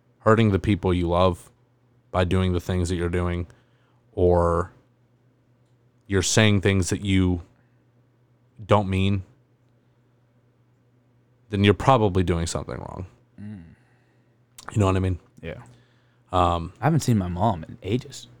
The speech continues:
Speaker 1: You should go see your mom.
Speaker 2: Well, I don't drive, so it's like, I,
Speaker 1: Eh.
Speaker 2: and then I like to smoke, and so that, that's,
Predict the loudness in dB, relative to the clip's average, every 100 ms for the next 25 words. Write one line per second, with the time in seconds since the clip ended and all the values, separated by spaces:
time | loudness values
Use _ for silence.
0 | _ _ _ _ _ -6 0 0 2 0
1 | 0 -2 -8 _ _ _ _ _ _ -8
2 | 2 4 6 4 6 4 6 6 6 6
3 | 2 0 2 0 -2 -4 -6 -10 -2 2
4 | 4 2 4 4 6 6 6 4 0 -6
5 | -2 2 2 2 -2 2 4 6 6 4
6 | 2